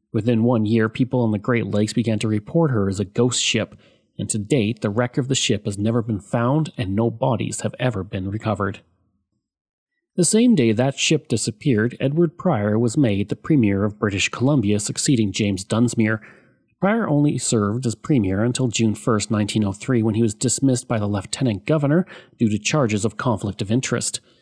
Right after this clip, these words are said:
He remains the last Canadian premier to be dismissed by a lieutenant governor. Ironically, on December ninth, nineteen nineteen,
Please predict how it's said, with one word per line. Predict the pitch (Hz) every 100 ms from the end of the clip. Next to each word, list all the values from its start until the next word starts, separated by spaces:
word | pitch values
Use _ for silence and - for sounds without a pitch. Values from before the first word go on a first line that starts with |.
| _ _
He | -
remains | 131 110 101 101 101
the | 107
last | 107 101 98
Canadian | - 120 113 107 110
premier | - 190 175 101 98
to | 113
be | 110
dismissed | 113 113 - 143 104 -
by | 110
a | 110
lieutenant | 107 - - 113 92
governor. | 123 127 139 110 - _ _ _ _ 110
Ironically, | 90 110 180 104 - 104 147
on | 135 104
December | 107 127 104
ninth, | 95 120 110 113
nineteen | 110 107 104 117
nineteen, | 104 98 - 151 202